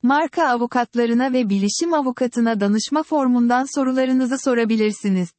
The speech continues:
Google AdWords ve S E O ile marka ihlali tespiti nasıl olur?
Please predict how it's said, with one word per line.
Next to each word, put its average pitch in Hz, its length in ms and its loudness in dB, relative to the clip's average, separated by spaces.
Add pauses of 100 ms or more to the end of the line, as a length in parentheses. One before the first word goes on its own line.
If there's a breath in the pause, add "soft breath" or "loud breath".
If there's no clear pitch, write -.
(280)
Google 277 640 0
AdWords 226 540 0
ve 233 120 0
S 277 160 -6
E 302 80 0
O 294 80 0
ile 233 260 2
marka 220 360 0
ihlali 220 560 2
tespiti 220 600 -2
nasıl 277 300 -2
olur? 202 300 -2